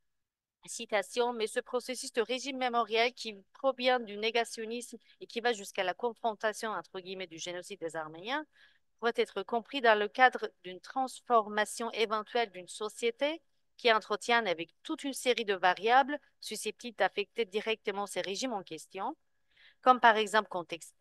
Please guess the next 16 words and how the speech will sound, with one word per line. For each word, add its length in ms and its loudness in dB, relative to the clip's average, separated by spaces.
international, 840 -2
circulation 580 -4
des 260 -8
idées, 220 2
changement 420 0
politique, 420 -8
mobilisation 600 0
des 220 2
acteurs 340 2
sociaux 380 -6
et 60 -4
nouveau 340 -4
grammaire 520 -2
mémorial 520 -8
en 100 -8
Turquie. 480 -16